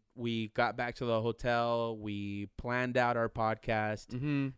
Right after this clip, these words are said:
Speaker 1: did our
Speaker 2: Mm-hmm.
Speaker 1: podcast. In the meantime, Franco was editing the footage for the day, trying to come up with some, you know, recaps for the day that we can post.
Speaker 2: Yep.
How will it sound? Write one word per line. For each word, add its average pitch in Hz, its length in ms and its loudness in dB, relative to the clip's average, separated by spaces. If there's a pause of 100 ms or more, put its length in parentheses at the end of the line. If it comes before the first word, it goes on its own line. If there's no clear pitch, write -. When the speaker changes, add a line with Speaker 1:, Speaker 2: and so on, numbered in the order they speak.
Speaker 1:
did 143 180 6
our 139 160 8
Speaker 2:
Mm-hmm. 98 120 2
Speaker 1:
podcast. 127 680 4
In 117 80 -4
the 113 80 0
meantime, 117 580 -2
Franco 117 500 4
was 110 340 2 (360)
editing 139 380 2
the 127 100 2
footage 135 340 2
for 135 100 -4
the 123 100 2
day, 120 400 6
trying 117 240 -2
to 113 60 -2
come 120 260 -2
up 117 180 -2
with 113 200 0
some, 107 440 -4
you 113 60 -6
know, 110 140 -2
recaps 117 680 -2
for 120 140 -4
the 113 100 0
day 113 280 2
that 110 120 -2
we 107 100 -4
can 107 180 -6
post. 107 500 0
Speaker 2:
Yep. 107 160 0